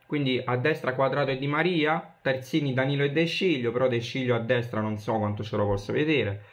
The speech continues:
perché lui gioca meglio a sinistra, ma a sinistra ci sono già Alexandro e Pellegrini e ci hai cambiato in prestito.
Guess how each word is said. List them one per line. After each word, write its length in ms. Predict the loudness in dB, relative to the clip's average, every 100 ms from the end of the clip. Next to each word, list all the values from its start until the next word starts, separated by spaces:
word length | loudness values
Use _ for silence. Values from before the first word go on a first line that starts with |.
| -20 -16
perché 200 | -4 0
lui 160 | 2 2
gioca 180 | 2
meglio 200 | 2 2
a 20 | 0
sinistra, 440 | 2 2 2 -2
ma 80 | -4
a 20 |
sinistra 440 | -2 -2 -2 -4
ci 80 | -6
sono 240 | -2 0 2
già 140 | 2
Alexandro 420 | 2 -2 -4 -2
e 40 | 0
Pellegrini 520 | 2 2 0 0 -2
e 60 |
ci 100 | -2
hai 80 | 0
cambiato 380 | 0 0 -2 -2
in 80 | -2
prestito. 540 | -2 -2 -4 -14 -14